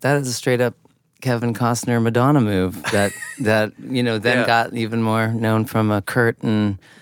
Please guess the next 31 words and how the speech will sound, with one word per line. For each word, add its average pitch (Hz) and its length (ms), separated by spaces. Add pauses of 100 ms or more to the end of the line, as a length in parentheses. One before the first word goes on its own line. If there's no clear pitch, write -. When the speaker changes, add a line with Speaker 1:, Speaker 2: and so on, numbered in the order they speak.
Speaker 2:
Yeah. 101 240 (160)
Speaker 1:
and, 110 280
um, 104 580
Kim 120 220
Gordon 107 560
referencing 107 520
that 92 200
in 101 80
the 98 80
year 98 180
the 90 80
punk 113 280
broke 90 220
in 90 60
nineteen 87 220
ninety-one. 92 320
They 107 100
went, 107 180
"Yeah, 175 140
your 156 120
show 151 200
was 147 140
neat." 151 300
And - 80
I - 100
went, 95 140
Speaker 2:
Yeah. 98 60
Speaker 1:
"That 131 120
happened." 120 640 (120)
<laughs> - 120
Speaker 2:
Neat. 123 680